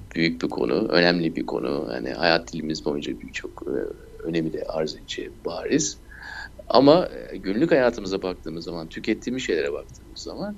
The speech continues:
e, reaksiyon videoları bunların içerisinde önemli bir yer alıyor ama adı yok.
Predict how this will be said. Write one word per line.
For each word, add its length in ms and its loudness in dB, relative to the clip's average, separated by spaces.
e, 100 -2
reaksiyon 540 4
videoları 440 0
bunların 260 -4
içerisinde 720 -6
önemli 400 -6
bir 80 -2
yer 280 8
alıyor 320 8
ama 340 0
adı 220 2
yok. 380 4